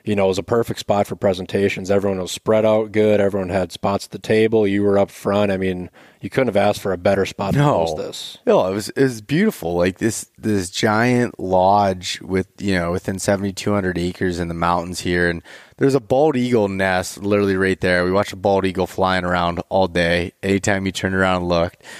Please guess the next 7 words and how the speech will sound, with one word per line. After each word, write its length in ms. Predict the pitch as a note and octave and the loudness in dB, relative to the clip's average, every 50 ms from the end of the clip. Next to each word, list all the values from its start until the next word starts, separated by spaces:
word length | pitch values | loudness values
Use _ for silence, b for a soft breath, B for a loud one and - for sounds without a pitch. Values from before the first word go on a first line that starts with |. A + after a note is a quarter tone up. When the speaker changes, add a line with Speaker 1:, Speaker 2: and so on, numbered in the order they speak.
| B B B B | B B B B
Speaker 2:
there's 140 | - F2+ E2+ | -10 -10 -8
a 40 | F#2 | -2
bald 260 | G#2 F#2+ F#2 G2 G2 | 0 2 2 4 4
eagle 320 | G2 F#2+ F2 F2+ F2+ F2+ | 2 2 2 2 0 2
there. 340 | F2 F2 F2 E2+ E2+ E2+ E2 B B B B B B B B _ | 2 2 2 2 2 0 -2 B B B B B B B B _
And, 580 | - G2 G2 F#2+ F#2+ F#2 F#2 F#2 F#2 F2+ F2 E2+ | -4 -4 -2 -2 0 -2 -2 -2 -2 -4 -4 -2
uh, 360 | F2 E2+ E2 D#2+ D#2+ D#2 E2 | -2 0 0 0 -2 -4 -4